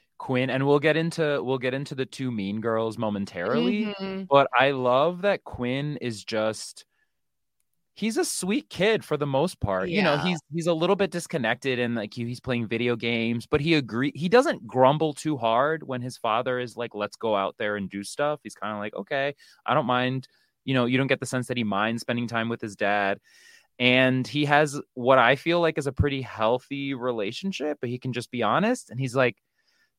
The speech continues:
Speaker 1: "Dad, why do you keep looking in your <laughs> trunk?" Like,
Speaker 2: He's like, "I'm not looking at
Speaker 1: whereas
Speaker 2: my dick, I'm looking at my balls." <laughs>
Speaker 1: I could never. If I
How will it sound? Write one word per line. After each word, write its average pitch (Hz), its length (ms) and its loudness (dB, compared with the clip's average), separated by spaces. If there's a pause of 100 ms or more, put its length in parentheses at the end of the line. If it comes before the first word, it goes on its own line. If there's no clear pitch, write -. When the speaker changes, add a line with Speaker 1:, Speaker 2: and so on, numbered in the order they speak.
(140)
Speaker 1:
"Dad, 120 200 6
why 110 120 4
do 147 60 4
you 175 40 0
keep - 180 -4
looking 120 240 -2
in 143 100 4
your 156 80 6
<laughs> - 40 2
trunk?" - 500 8 (560)
Like, - 540 -2 (220)
Speaker 2:
He's 320 260 -8
like, 294 120 2
"I'm 254 80 0
not 269 100 6
looking 208 220 12
at - 0 -
Speaker 1:
whereas 196 220 8
Speaker 2:
my 330 160 10
dick, 285 240 4
I'm 226 80 2
looking 254 240 0
at 254 80 2
my 233 140 0
balls." 190 340 4 (240)
<laughs> - 140 4
Speaker 1:
I 180 300 8 (100)
could 170 500 6
never. 143 1600 8
If 165 220 4 (120)
I 185 540 8